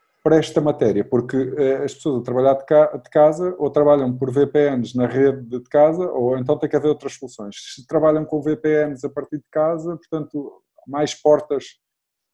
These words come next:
para a, a insegurança, não é? Eh, o, onde é,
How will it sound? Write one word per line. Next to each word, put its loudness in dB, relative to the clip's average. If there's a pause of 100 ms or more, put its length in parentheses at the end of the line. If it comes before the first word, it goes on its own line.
(140)
para 4
a, -2
a 2
insegurança, -2
não -10
é? -14 (960)
Eh, 2 (220)
o, -6 (720)
onde -4
é, -6